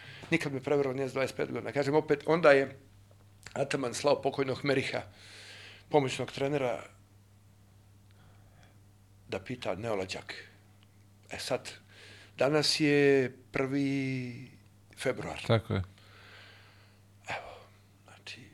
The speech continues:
Speaker 1: ako možete da napravite kontakt sa Atamanom, pa da ga pitate pred turnir, moja žena Milica je bila prisutna, kad sam mu rekao,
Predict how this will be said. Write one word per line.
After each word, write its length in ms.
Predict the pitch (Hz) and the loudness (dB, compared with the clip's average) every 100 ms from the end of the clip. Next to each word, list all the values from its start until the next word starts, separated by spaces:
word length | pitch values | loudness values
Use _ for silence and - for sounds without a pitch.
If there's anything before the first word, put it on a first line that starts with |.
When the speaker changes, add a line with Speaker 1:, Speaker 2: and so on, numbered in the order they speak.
| - - - - - | -20 -20 -20 -20 -16
Speaker 1:
ako 280 | - - - | -12 -10 -10
možete 300 | 123 127 139 | -10 -10 -10
da 100 | 127 | -8
napravite 420 | 131 131 127 123 | -6 -6 -8 -10
kontakt 420 | - 139 127 104 | -12 -10 -8 -10
sa 220 | - 82 - | -10 -10 -6
Atamanom, 840 | 110 113 - 160 156 156 151 139 - - - - | -6 -6 -6 -6 -6 -8 -10 -10 -16 -20 -20 -16
pa 140 | - 117 | -12 -10
da 160 | 107 | -8
ga 160 | - 98 - - | -8 -10 -12 -8
pitate 680 | 190 175 - 95 - 143 131 - - - - - - - - | -6 -6 -10 -12 -10 -12 -12 -18 -20 -20 -20 -20 -20 -20 -8
pred 220 | 98 - - - - - - - - | -6 -6 -14 -20 -20 -20 -20 -20 -20
turnir, 360 | - - 107 101 | -16 -14 -14 -10
moja 320 | 95 90 78 - - - - - - - - - - - - - - - | -10 -10 -14 -20 -20 -20 -20 -20 -20 -20 -20 -20 -20 -20 -20 -20 -20 -18
žena 260 | 110 113 104 | -10 -8 -6
Milica 420 | 113 110 - - | -6 -10 -10 -12
je 60 | 113 | -12
bila 480 | 90 98 - - - - | -12 -14 -14 -18 -18 -14
prisutna, 500 | - - - - - 143 - - - - - - - - - - - - | -12 -10 -12 -12 -10 -12 -14 -20 -20 -20 -20 -20 -20 -20 -20 -20 -16 -8
kad 160 | 131 | -6
sam 160 | - 131 | -4 -2
mu 80 | 120 | 2
rekao, 460 | 120 - 85 - | 0 0 -8 -8